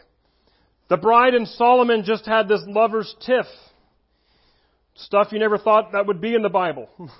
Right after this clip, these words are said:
He advanced her. She rejected. She then changed her mind and made advances on him, and he rejected.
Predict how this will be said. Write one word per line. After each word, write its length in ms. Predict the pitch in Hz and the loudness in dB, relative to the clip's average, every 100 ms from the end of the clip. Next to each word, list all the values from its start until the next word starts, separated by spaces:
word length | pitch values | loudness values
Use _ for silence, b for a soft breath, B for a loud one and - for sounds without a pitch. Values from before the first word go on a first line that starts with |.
| _ - _ 190 170 B B B | _ -20 _ -20 -20 B B B
He 300 | - 226 247 | -10 -6 -2
advanced 640 | 214 180 220 220 214 - - - | -2 -2 -4 -2 -4 -8 -18 0
her. 460 | 226 220 165 135 117 _ _ _ _ _ - | 6 6 4 -4 -10 _ _ _ _ _ -12
She 160 | 240 254 | -8 -6
rejected. 640 | 220 170 208 226 202 156 - | -6 -2 0 0 -2 -6 -8
She 160 | 220 233 | -12 -4
then 300 | 226 208 - b b b | -4 -4 -8 b b b
changed 380 | 220 226 208 220 | -6 -6 -6 -4
her 120 | 208 | -2
mind 320 | 208 226 220 | 0 2 0
and 100 | 202 | -2
made 200 | 208 214 | 0 0
advances 500 | 180 208 214 196 185 | 0 -4 -6 -6 -4
on 160 | 196 190 | -4 -4
him, 240 | 202 214 | -4 -4
and 100 | 185 | -4
he 120 | 208 | -4
rejected. 560 | 220 175 190 151 135 | -6 -4 -4 -6 -10